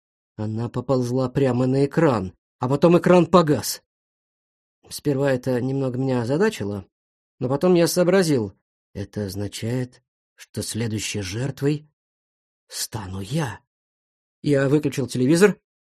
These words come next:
и в подробностях пересказал Роули ужастик. Видимо, у меня это очень здорово получилось, потому что Роули просто обезумел от страха.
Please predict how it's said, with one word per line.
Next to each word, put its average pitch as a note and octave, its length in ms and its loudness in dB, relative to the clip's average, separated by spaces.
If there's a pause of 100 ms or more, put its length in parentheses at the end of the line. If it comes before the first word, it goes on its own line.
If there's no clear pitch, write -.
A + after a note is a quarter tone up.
(140)
и F3+ 100 2
в - 100 -4
подробностях F3 800 4
пересказал D3+ 720 2
Роули D3 560 0
ужастик. - 580 -10 (640)
Видимо, E3 540 4 (460)
у D#3 80 0
меня E3 360 6
это E3 360 4
очень E3 280 2
здорово D#3+ 400 6
получилось, D3+ 500 2 (240)
потому D#3 240 2
что D#3+ 180 0
Роули G#3+ 440 8 (160)
просто E3+ 460 2
обезумел F3 640 4
от C#3+ 80 0
страха. B2+ 440 -4